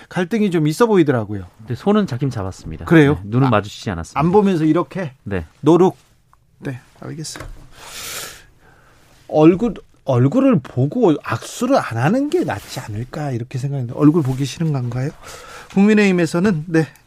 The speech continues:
Speaker 1: 가-, 갈등 이어지고 있습니다. 네, 좀 이런 갈등, 이런 조금 다툼이 국민을 위한 다툼이어야 되는데 이게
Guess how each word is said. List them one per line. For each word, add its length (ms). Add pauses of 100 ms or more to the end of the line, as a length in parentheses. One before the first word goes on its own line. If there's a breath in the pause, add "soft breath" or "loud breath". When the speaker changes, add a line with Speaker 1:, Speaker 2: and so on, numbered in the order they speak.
Speaker 1:
가-, 140
갈등 460
이어지고 420
있습니다. 480 (100)
네, 140 (320)
좀 340 (400 loud breath)
이런 340
갈등, 520
이런 440 (360 loud breath)
조금 420 (320 soft breath)
다툼이 720
국민을 600
위한 320
다툼이어야 560
되는데 580
이게 300